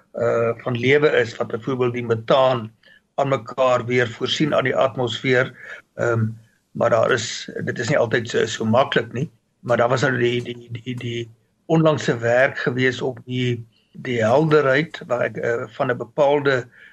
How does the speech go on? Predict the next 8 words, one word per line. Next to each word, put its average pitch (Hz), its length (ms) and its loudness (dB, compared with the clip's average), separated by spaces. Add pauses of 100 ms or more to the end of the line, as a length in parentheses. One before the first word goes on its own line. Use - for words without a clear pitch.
(200)
eh, 123 260 -2
ster 151 320 0
wat 139 180 0
op 131 80 -6
'n 123 100 -4
baie 131 280 2
ingewikkelde 135 720 -2
manier, 127 680 -4